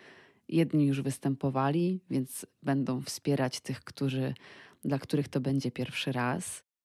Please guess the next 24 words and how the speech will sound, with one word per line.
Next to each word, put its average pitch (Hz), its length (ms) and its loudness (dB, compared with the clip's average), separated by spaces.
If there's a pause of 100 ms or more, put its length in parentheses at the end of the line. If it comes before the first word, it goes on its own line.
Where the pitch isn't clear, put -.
(120)
Inni 160 480 6
będą 139 460 4
szukać 139 360 -6
tego - 220 -6
wsparcia. - 720 -4 (340)
Ma 156 220 2
być - 480 -2
właśnie 131 400 -2
bez 139 240 0
oceny, 139 580 0 (300)
ma 139 260 -2
być - 520 -4 (320)
tak, 139 260 -2
żeby 143 260 -6
było 139 400 0 (640)
każdemu 175 540 4
w 156 80 0
miarę 139 280 4
przyjemnie, 127 720 0
ale 151 340 2 (300)
to - 120 0
nie 165 280 6
jest 156 300 0
nigdy 143 560 2